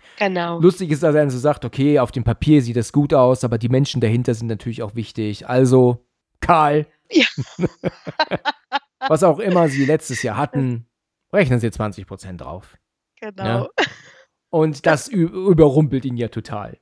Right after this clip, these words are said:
Speaker 2: ne? Also Wahnsinn.
Speaker 1: Ja.
Speaker 2: Wer, wa-, ich
Speaker 1: Ja.
Speaker 2: meine, weiß gar nicht, wie, wie viel Geld muss es da wohl gehen jetzt, ne? Aber, ne?
Speaker 1: Äh, ja, also,
Speaker 2: Ich weiß nicht, zehntausend, würde ich jetzt mal so schätzen.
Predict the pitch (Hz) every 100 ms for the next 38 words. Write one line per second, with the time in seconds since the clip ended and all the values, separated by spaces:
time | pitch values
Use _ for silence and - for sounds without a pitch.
0 | _ 113 113 - 131 127 120 139 220 196
1 | 170 214 - 147 165 151 165 330 196 165
2 | 175 202 190 185 139 170 185 180 147 185
3 | 190 147 147 165 147 143 151 269 127 95
4 | - - 113 156 - 113 104 - - -
5 | _ - 180 - 196 185 185 _ _ -
6 | 185 190 185 _ 185 185 180 - - -
7 | - - - 110 107 - 123 120 120 165
8 | 202 202 - 143 139 143 151 131 131 -
9 | 131 123